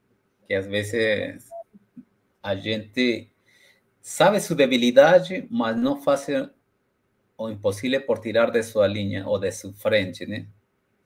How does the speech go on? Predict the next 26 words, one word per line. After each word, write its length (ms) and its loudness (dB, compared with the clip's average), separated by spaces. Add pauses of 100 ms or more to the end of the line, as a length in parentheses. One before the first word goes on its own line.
(400)
Sabe 400 -2
que 160 -4
não 340 0
deve 240 0
comer 280 -4
chocolate, 720 -4
que 140 -10
tem 280 -4
diabetes, 600 0
mas 420 -8 (680)
tem 260 0
uma 140 2
barra 200 4
de 80 -4
chocolate 440 0
aí 120 2
na 140 -4
gaveta. 580 0 (680)
<laughs> 100 -8
Então, 540 4 (340)
nunca 340 -2
vai 380 10
poder 460 8 (280)
<laughs> 300 -16
tu 80 -10
superar 880 0